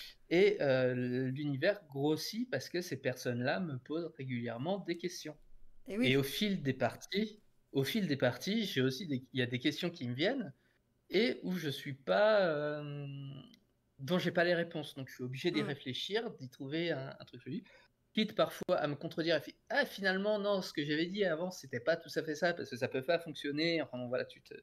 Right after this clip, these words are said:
Speaker 1: tu te ratconnes un peu. Mais, euh, ça fait grossir l'univers. Donc celui-là,
Speaker 2: Mm.
Speaker 1: il est très organique, parce qu'il grossit par bout, il grossit un peu de lui-même.
Speaker 2: Ouais.
Speaker 1: Euh,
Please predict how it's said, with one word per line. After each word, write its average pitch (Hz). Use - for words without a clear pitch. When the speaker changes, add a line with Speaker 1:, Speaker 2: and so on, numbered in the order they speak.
Speaker 1:
tu 131
te -
ratconnes 156
un 135
peu. 175
Mais, 170
euh, 135
ça 127
fait 139
grossir 156
l'univers. 170
Donc 131
celui-là, 190
Speaker 2:
Mm. -
Speaker 1:
il 147
est 160
très 202
organique, 180
parce 120
qu'il 139
grossit 151
par 156
bout, 190
il 185
grossit 143
un 180
peu 165
de 160
lui-même. 135
Speaker 2:
Ouais. 214
Speaker 1:
Euh, 117